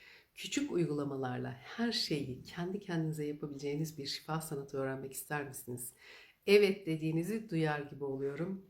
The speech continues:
O halde Refik Korkmaz eğitimleri tam da size göre bir şifa sanatı. Arkadaşlar Refik Korkmaz eğitimleri üç modülden oluşuyor. Her bir modülünün eğitimi bir tam gün sürüyor.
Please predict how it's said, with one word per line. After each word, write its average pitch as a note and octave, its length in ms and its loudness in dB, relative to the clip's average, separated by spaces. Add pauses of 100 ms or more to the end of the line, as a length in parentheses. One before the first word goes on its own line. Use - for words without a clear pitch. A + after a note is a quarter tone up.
(200)
O D#3 160 0
halde D3 540 0
Refik D3 300 -6
Korkmaz D#3 540 -2
eğitimleri C#3 560 -4
tam D#3 580 0
da F3+ 260 0
size D3 360 -4
göre C#3 280 -2
bir B2+ 80 -4
şifa B2+ 360 -4
sanatı. B2+ 500 -4 (420)
Arkadaşlar D#3+ 640 2
Refik E3 280 -2
Korkmaz E3+ 600 -2
eğitimleri D#3 600 -2
üç E3+ 320 -8
modülden D3+ 400 -2
oluşuyor. F3+ 640 0
Her D#3+ 240 0
bir D3+ 80 -2
modülünün D#3 720 -2 (400)
eğitimi F3 540 2
bir D#3 260 0
tam D#3+ 320 0
gün D3+ 180 2
sürüyor. B2+ 480 -2